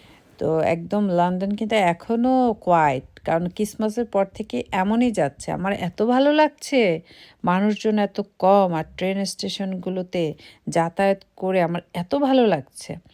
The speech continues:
তো আজকে ভালোই উইন্ডি ছিল, অনেক বেশি উইন্ডি। তো আমার হাজব্যান্ড বলল যে, "তোমাকে স্টেশনে দিয়ে আসি।" তো ও আমাকে স্টেশনে দিয়ে গেল। দেখেন, স্টেশনে সবসময় কি মানুষ থাকে না, আজকে কিন্তু একদম মানুষ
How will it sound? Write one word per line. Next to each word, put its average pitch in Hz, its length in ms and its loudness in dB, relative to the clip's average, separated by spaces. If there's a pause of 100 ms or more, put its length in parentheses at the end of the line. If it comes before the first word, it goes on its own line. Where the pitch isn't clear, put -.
(480)
তো 208 80 0
আজকে 254 680 -2 (160)
ভালোই 262 560 -2
উইন্ডি 185 400 0
ছিল, 160 260 -4 (180)
অনেক 240 320 -2 (120)
বেশি 214 280 -4
উইন্ডি। 147 440 -4 (640)
তো 220 60 0
আমার 202 160 2
হাজব্যান্ড 196 400 -2
বলল 180 260 0
যে, 175 180 -4
"তোমাকে 170 360 -6
স্টেশনে 170 540 -6
দিয়ে 160 240 -6
আসি।" - 520 -10
তো 92 140 -2
ও 175 40 2
আমাকে 175 380 -4
স্টেশনে 175 560 -6
দিয়ে 170 300 -2
গেল। 156 300 -2 (420)
দেখেন, 214 320 0 (400)
স্টেশনে 240 480 0
সবসময় 220 640 -4 (120)
কি 277 180 -2
মানুষ 226 440 -2
থাকে 233 300 -6
না, 269 240 -2 (580)
আজকে 190 460 -6
কিন্তু 196 440 -6
একদম 190 600 -2
মানুষ 165 440 -4